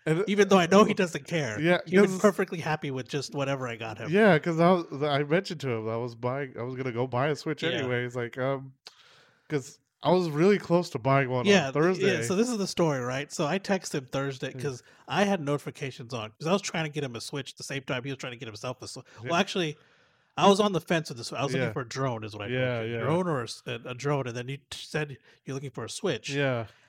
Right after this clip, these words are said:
Speaker 2: And I could not find a reasonable drone.
Speaker 1: Yeah.
Speaker 2: Like, I found some, like, cheapo ones for, like, you know, forty to eighty dollars. I
Speaker 1: Yeah.
Speaker 2: mean, it's not cheap, but, like, I wanted, like, something nicer.
Speaker 1: Yeah.
Speaker 2: I was like, "Let me get, let me get something that's, you know, like, a hundred, two hundred dollars at
Speaker 1: Yeah,
Speaker 2: least."
Speaker 1: yeah.
Speaker 2: And they had no, like, mid-range. It was, like, eighty dollars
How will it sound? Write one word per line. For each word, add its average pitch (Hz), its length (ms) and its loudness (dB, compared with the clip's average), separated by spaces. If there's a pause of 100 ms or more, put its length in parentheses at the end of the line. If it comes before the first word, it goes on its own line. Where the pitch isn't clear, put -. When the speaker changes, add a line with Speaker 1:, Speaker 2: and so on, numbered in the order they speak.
(120)
Speaker 2:
And 156 80 0
I 165 60 0
could 277 240 -4
not 202 280 -2
find 139 440 -4
a 120 100 -2
reasonable 135 500 -8
drone. 101 480 -6
Speaker 1:
Yeah. 127 360 -2 (180)
Speaker 2:
Like, 131 220 -6
I 151 100 0
found 170 320 -4
some, 147 180 -6
like, 117 160 -8
cheapo 151 440 -6
ones 135 260 -6
for, 123 120 -12
like, 101 280 -10
you 120 100 -12
know, 95 180 -14 (140)
forty 131 320 -4
to 120 60 -4
eighty 120 260 -10
dollars. 120 500 -4
I 131 40 0
Speaker 1:
Yeah. - 20 0
Speaker 2:
mean, 117 300 -4
it's - 180 -12
not 107 180 -8
cheap, 107 260 -10
but, 120 160 -10
like, 110 280 -6
I 139 60 -2
wanted, 151 220 0
like, 127 160 -6
something 120 260 -8
nicer. 110 560 -6
Speaker 1:
Yeah. 123 300 -4
Speaker 2:
I 135 60 -4
was 131 40 -6
like, 139 80 -6
"Let 202 80 -4
me 220 60 -4
get, 190 180 -6
let 180 220 -6
me 202 60 -8
get 160 200 -8
something 135 160 -10
that's, 120 160 -10
you 135 60 -10
know, 107 80 -10
like, 101 120 -14 (240)
a 127 60 -14
hundred, 127 300 -8
two 151 120 -8
hundred 110 140 -10
dollars 104 280 -6
at 95 60 -14
Speaker 1:
Yeah, - 20 -8
Speaker 2:
least." 120 320 -2
Speaker 1:
yeah. 117 260 -4 (400)
Speaker 2:
And 160 100 -2
they 214 100 4
had 262 200 0
no, 254 140 4
like, 190 240 2
mid-range. 143 560 0
It 147 40 0
was, 147 120 -2
like, 139 200 -2
eighty 214 260 -2
dollars 208 480 4